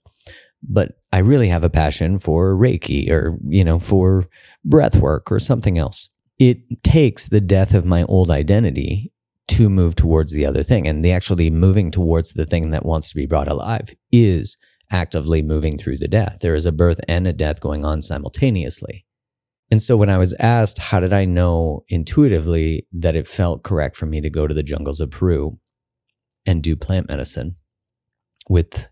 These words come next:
you know, people who have been doing it and bringing this to people for, you know, through the, their lineage. And for me, that just felt like the way I wanted to do it.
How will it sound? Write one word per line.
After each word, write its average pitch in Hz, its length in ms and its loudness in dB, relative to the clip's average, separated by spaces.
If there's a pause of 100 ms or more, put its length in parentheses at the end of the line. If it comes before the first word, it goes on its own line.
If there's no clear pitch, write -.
(300)
you - 160 -2
know, 85 280 -6 (160)
people 98 240 0
who 78 80 2
have 76 140 -4
been 73 220 -4
doing 78 300 -2
it 73 280 -10
and 76 140 -8
bringing 80 340 -4
this - 440 -12
to - 100 -6
people - 300 -4
for, 69 500 -6 (800)
you 90 100 -2
know, 78 100 -2
through 95 260 2
the, 78 220 0
their 85 200 -2
lineage. 78 720 -4 (760)
And 92 100 0
for 95 80 2
me, 98 160 4
that 82 220 0
just 87 180 -2
felt 82 300 -2
like 76 200 -4
the 82 120 -2
way 76 280 -2
I 78 220 -4
wanted 80 680 -6
to - 120 -18
do 73 180 -8
it. - 160 -10